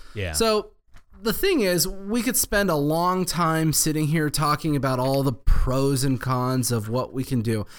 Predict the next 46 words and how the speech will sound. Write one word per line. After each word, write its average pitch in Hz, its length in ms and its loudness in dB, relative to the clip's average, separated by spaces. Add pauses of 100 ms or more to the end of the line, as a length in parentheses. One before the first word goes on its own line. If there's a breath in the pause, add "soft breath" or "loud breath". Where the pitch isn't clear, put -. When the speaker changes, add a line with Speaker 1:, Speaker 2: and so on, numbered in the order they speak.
(220 loud breath)
Speaker 2:
At 143 160 -2
the 165 100 2
end 208 120 2
of 240 60 2
the 240 80 0
day, 220 320 2 (720 soft breath)
everybody 175 460 2
has 175 220 2
to 175 80 -4
make 147 240 0
their 135 160 2
own 135 140 2
decision. 107 640 0 (320 soft breath)
Tony, 185 340 2
you 180 260 2
started 170 420 0
the 170 80 0
list, 170 340 0
you 147 100 0
know, 143 180 0
do 139 120 0
you 127 80 2
pay 151 260 2
off 156 260 0
the 139 80 0
mortgage? 147 500 2
Do 113 100 -2
you 113 80 2
downsize? 147 760 0
Do 127 80 -2
you 113 100 2
relocate? 143 760 0
Do 110 80 -2
you 107 160 0
rent? 101 440 0
Speaker 1:
Yeah. - 80 -6 (240 loud breath)
Speaker 2:
Do 135 100 0
you 120 140 2
refinance? 156 880 0
Do 120 120 -4
you 113 60 0
do 151 180 4
reverse 160 420 2
mortgage? 143 540 0
Do 123 100 0
you 117 220 2